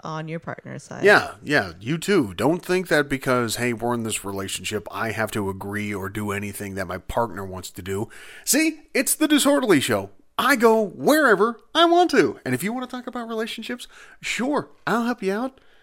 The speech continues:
Speaker 2: I ain't a, <laughs> I'm a, I'm about as doctor as Doctor Laura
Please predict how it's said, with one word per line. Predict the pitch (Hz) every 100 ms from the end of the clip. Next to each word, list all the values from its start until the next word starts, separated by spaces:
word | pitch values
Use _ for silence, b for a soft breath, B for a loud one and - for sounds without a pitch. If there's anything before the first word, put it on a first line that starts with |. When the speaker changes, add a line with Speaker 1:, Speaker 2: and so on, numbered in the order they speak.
| b b _ -
Speaker 2:
I | 196
ain't | 233 233
a, | 196 143 - _ -
<laughs> | 123 - 175 123 -
I'm | 196
a, | 208 160 -
I'm | 170
about | 165 151 156
as | 143 120
doctor | 139 170 156
as | 120
Doctor | 110 127 127
Laura | 104 95 82 71